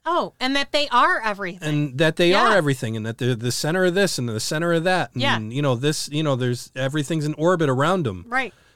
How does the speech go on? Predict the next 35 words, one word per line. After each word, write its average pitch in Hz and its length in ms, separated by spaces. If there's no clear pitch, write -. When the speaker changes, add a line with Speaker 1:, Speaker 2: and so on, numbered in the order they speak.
Speaker 2:
And 139 200
then 180 160
there's 180 260
that 165 240
reality. 143 680
Either 147 220
it's 131 160
after 147 280
high 139 160
school 156 300
when 147 120
you 135 80
don't 131 160
go 123 160
to 107 80
college, 175 580
or 151 200
it's 123 120
Speaker 1:
Mm-hmm. - 80
Speaker 2:
in 165 40
college. 170 640
A 139 40
lot 208 220
of 220 80
it 214 80
is 208 180
college 131 440
for 117 120
people, 95 380
because 110 380
now 160 400
it's - 160
supposed 208 600
to 170 80
be, 95 400